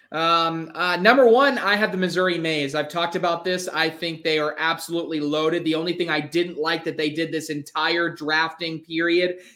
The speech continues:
and bringing back players period was give away Gavin Cano. I know he may have down, uh, demanded a trade to the Aviators or whatever it may be. Ultimately,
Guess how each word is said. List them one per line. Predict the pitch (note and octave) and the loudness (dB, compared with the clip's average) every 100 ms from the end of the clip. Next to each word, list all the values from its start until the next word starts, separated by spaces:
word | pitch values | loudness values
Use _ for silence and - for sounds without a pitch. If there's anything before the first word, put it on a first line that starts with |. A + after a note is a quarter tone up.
| - | -8
and | D3+ D3 | -6 0
bringing | E3+ E3+ D3+ | 0 0 0
back | D#3+ E3+ - | 2 2 0
players | F3 F3 F3+ | 0 2 0
period | F3+ F#3 F#3 F#3 F3 | -2 0 4 2 2
was | E3 D3 | -2 0
give | E3+ | 0
away | D#3+ D#3 D#3 | 2 2 2
Gavin | D3+ D3 C#3+ C#3 | 2 2 0 -4
Cano. | D3 C#3 C3 C3+ | -4 -2 -4 -2
I | C#3+ | -2
know | D3 D#3+ | 0 0
he | D#3+ | 0
may | D#3+ D#3+ | 2 0
have | D3 | 0
down, | D#3 D#3 D#3 D3+ | 2 2 0 -4
uh, | D3+ D3 C#3+ _ _ _ | 0 0 -2 _ _ _
demanded | D#3 E3 E3+ E3 | -6 -2 -2 -2
a | |
trade | D#3+ F3 F3 | -2 2 0
to | D#3 | 2
the | D#3+ | 0
Aviators | E3 D#3+ E3 E3 D#3 | 2 2 2 0 0
or | D3 | 2
whatever | D#3 E3 E3 | 2 2 2
it | D#3 | 0
may | E3 D#3+ | 0 0
be. | D#3+ E3+ | 2 2
Ultimately, | D3+ E3+ F3 F3+ F3 F#3+ G3 | 4 0 0 -2 2 2 0